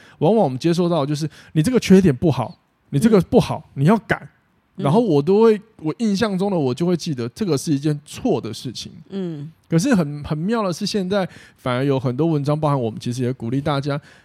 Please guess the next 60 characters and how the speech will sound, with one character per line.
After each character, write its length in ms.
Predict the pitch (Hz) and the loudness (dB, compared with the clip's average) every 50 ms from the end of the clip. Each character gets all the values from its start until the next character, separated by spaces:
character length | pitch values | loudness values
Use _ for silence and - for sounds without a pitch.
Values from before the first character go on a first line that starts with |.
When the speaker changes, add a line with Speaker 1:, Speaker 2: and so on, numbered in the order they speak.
| _ _ | _ _
Speaker 1:
你 140 | - 120 123 | -6 -2 0
要 200 | 139 156 175 180 | 2 2 2 0
试 180 | - - 196 | 0 -2 0
着 140 | 185 156 143 | 0 2 0
去 140 | 143 175 165 139 | 0 -2 -6 -10
接 300 | - - - 156 151 151 | -10 -6 -2 -2 -2 0
纳 200 | 165 160 123 117 | -2 -2 -4 -2
这 120 | 113 131 | -2 -4
个 140 | 120 113 110 | -4 -4 -6
事 180 | 113 - 123 113 | -6 -6 -6 -8
情。 160 | - - - - - - _ _ _ _ _ _ _ _ _ _ _ _ _ _ _ _ _ _ - | -8 -10 -14 -16 -16 -20 _ _ _ _ _ _ _ _ _ _ _ _ _ _ _ _ _ _ 0
因 100 | - 226 | 4 6
为 60 | 254 | 6
有 100 | 247 175 | 8 8
时 60 | 139 226 | 6 6
候 60 | 226 | 4
你 80 | 196 156 | 4 4
的 100 | 131 139 | 2 0
缺 340 | 127 - - - 185 180 190 | -2 -2 0 2 4 4 4
点， 260 | 175 180 151 113 101 | 4 2 0 0 -2
其 140 | 101 - 143 | -4 -4 -4
实 100 | 151 170 | -2 -2
你 160 | 170 151 131 | -2 -2 -2
理 280 | 120 117 117 120 127 160 | -4 -4 -4 -4 -4 -2
解 200 | 165 - 139 117 | -2 -4 -4 -6
之 180 | 113 - 131 135 | -6 -6 -4 -2
后， 240 | 143 170 165 127 | 0 0 -2 -2
你 120 | 113 117 113 | -4 -6 -8
才 160 | 110 - 123 | -6 -4 -4
有 120 | 120 131 | -2 -4
可 140 | 151 - 139 | -4 -4 -6
能 100 | 107 107 | -8 -8
让 160 | 120 135 127 | -8 -10 -10
你 60 | 113 110 | -10 -10
自 140 | - 131 | -10 -10
己 160 | 120 - 113 110 - | -10 -10 -12 -10 -2
变 160 | - 160 147 | 0 0 0
成 180 | 120 117 113 110 | 0 -4 -8 -8
你 80 | 113 113 | -10 -10
可 160 | - - 117 | -8 -8 -8
能 160 | 104 110 110 | -6 -8 -10
你 40 | 113 | -4
更 160 | 110 - 165 | -2 0 0
想 180 | 135 - - 113 | 0 -2 -6 -6
要 140 | 120 131 120 | -6 -6 -6
成 180 | - - - 107 | -6 -8 -12 -14
为 60 | 110 | -12
的 100 | - 113 | -12 -8
样 200 | 117 123 139 123 - _ | -6 -4 -4 -4 -6 _
子， 160 | _ - - - _ _ _ _ _ _ _ _ _ - | _ -20 -20 -20 _ _ _ _ _ _ _ _ _ 0
对 100 | - 139 | 0 0
吧？ 240 | - - 113 - - | 2 0 -4 -8 -10
Speaker 2:
嗯。 0 | - _ _ _ | -18 _ _ _
Speaker 1:
好， 180 | - - - | -16 -14 -8
Speaker 2:
可 100 | 135 - | -4 -2
是 60 | 196 220 | 0 0
Speaker 1:
可 80 | 302 | 2
是 80 | 254 254 | 0 0
Speaker 2:
缺 200 | 240 311 247 254 | 0 2 0 0
点 380 | 254 - 208 165 135 151 165 | 0 -2 -4 -6 -6 -10 -14